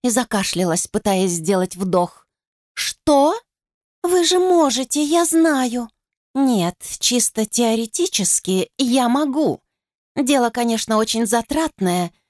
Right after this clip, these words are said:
и нужны накопители. Но зачем? Почему я?»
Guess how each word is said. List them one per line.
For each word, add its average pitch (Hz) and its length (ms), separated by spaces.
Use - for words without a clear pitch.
и 233 100
нужны 233 360
накопители. 233 880
Но 202 200
зачем? 220 580
Почему 247 400
я?» 294 420